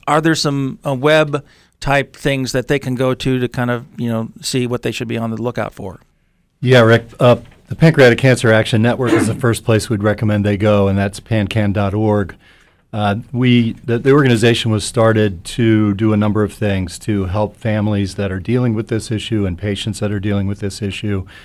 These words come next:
Speaker 2: to promote research and help raise funds to promote that research, and also to lobby, uh, government organizations to create more funding. One of the problems with pancreatic cancer is it's not as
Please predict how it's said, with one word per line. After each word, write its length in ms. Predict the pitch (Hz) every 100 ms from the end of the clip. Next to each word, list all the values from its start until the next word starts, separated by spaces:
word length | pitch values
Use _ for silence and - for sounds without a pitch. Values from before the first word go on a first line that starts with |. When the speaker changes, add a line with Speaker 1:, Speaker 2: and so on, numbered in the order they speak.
| - _ _
Speaker 2:
to 440 | - 123 113 107 101
promote 520 | - 110 107 113 107
research 640 | 113 110 - 107 104 - -
and 380 | - 104 101 101
help 240 | 107 113
raise 280 | 113 101 95
funds 340 | - 110 110 -
to 120 | 107
promote 340 | 107 104 101
that 160 | 107 95
research, 560 | 104 92 107 98 - - - _ _
and 120 | 123
also 340 | 123 127 - 110
to 340 | - - 113
lobby, 720 | 104 107 107 104 104 98 117 -
uh, 180 | 107
government 420 | 95 104 101 101 98
organizations 960 | 98 95 92 107 107 - 98 87 85
to 400 | - 107 98 95 -
create 320 | - 104 101
more 160 | 101 85
funding. 560 | - 143 127 104 95 - - _ _
One 120 | 123
of 60 | 113
the 60 | 101
problems 360 | 131 135 110
with 140 | 113 92
pancreatic 460 | 113 98 110 98
cancer 500 | - 143 131 117 107
is 400 | 104 113 104 98
it's 280 | 107 113 -
not 280 | 110 107 104
as 400 | 113 107 95